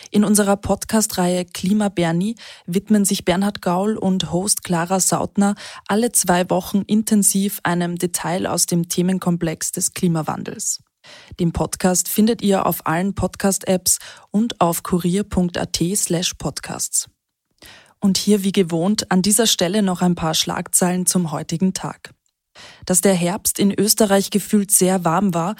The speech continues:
hat sich nun auch in der Statistik der Geosphere Austria niedergeschlagen. Der September und Oktober waren im Tiefland die wärmsten Herbstmonate der jeweiligen Messreihe,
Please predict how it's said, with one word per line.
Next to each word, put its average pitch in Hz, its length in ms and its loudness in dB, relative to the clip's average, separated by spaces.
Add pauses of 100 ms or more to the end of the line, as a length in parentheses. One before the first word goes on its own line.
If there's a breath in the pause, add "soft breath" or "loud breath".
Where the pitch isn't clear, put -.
(280 loud breath)
hat 208 160 -2
sich - 180 0
nun 202 200 2
auch 175 300 0
in 196 180 2
der 185 140 0
Statistik - 680 -2
der 170 240 0
Geosphere 190 800 0
Austria 190 420 0
niedergeschlagen. 160 840 -4 (840 loud breath)
Der 185 100 4
September 185 600 2
und 180 240 2
Oktober 185 640 0
waren 165 280 0
im 170 280 0
Tiefland 190 520 -2
die 180 120 -4
wärmsten 175 420 0
Herbstmonate 185 800 0
der 165 220 -2
jeweiligen 165 640 -2
Messreihe, 160 640 -4